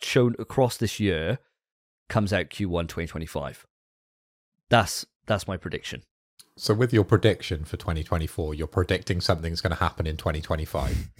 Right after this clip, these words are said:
Speaker 1: Shown in twenty twenty-four with a release date of twenty twenty-five.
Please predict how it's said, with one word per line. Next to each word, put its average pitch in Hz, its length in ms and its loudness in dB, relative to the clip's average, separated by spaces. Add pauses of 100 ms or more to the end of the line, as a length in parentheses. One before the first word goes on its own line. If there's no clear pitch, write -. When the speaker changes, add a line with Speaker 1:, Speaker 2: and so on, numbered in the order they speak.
Speaker 1:
Shown 208 440 12
in 143 100 8
twenty 117 240 4
twenty-four 98 880 2
with 131 200 10
a 131 100 8
release 127 420 6
date 113 240 6
of 113 80 4
twenty 107 160 6
twenty-five. 113 880 4